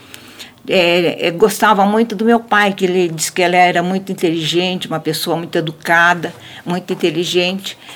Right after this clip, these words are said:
Então, eles, elas ensinaram bastante latim. Os fazendeiros chamavam ele, ele pra, a, a ensinar latim pra eles. Mas o nosso fogão era a lenha, as cartas eram tudo enfumaçada,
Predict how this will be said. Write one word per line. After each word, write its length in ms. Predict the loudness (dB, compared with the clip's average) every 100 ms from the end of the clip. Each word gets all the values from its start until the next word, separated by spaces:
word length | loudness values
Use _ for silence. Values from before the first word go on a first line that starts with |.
| -6
Então, 480 | 0 0 2 2 4
eles, 460 | 2 2 -2 -4 -4
elas 360 | -4 -2 -2 -4
ensinaram 560 | -6 -4 0 0 0
bastante 420 | -4 -6 -8 -6
latim. 360 | -2 -4 -4 -10 -10
Os 140 | -12 -2
fazendeiros 640 | -2 -2 -4 -2 -2 -2
chamavam 760 | -6 -4 0 0 0 -4 -4 -2
ele, 360 | 0 0 -4 -12 -20 -20 -20 0
ele 360 | 2 2 0
pra, 460 | -4 0 2 2 0 -6
a, 540 | -4 -4 -6 -8 -8
a 80 | -6
ensinar 520 | -6 0 2 4 2
latim 460 | 0 -2 -6 -6 -6
pra 220 | -6 -2
eles. 500 | -2 -4 -10 -14 -16 -20 -20 -20 -20 -20 -20 -20 -6
Mas 360 | 0 0 0
o 60 | -2
nosso 240 | -4 -4
fogão 360 | -6 -4 -4 -2
era 220 | 0 2
a 40 |
lenha, 760 | 2 2 0 0 0 0 0 -2
as 140 | -4 -2
cartas 280 | 0 0 2
eram 180 | 2 2
tudo 220 | -2 -2
enfumaçada, 960 | -6 -4 -4 -4 -4 -2 -2 -4 -10